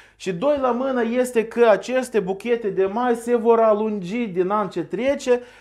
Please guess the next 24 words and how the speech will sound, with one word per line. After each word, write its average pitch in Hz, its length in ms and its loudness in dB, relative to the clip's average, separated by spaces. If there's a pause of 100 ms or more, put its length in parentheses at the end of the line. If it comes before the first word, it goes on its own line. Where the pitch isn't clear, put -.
dar 180 220 2
după 226 220 0
câte 240 220 -6
am 220 100 -2
mai 196 160 -2
spus, 247 500 -10 (300)
de 226 380 0
pe 214 340 4
buchete 247 440 -6
de 202 140 0
mai 202 380 -2
care 214 460 0
s-au 208 440 0
alungit, 190 680 0
acolo 233 500 -4
noi 233 220 -2
deja 208 320 -2
calitate 208 680 0
nu 214 220 -2
putem 196 380 -4
avea, 160 340 0
calitate 175 500 -4
de 156 120 -4
fructe, 262 520 -4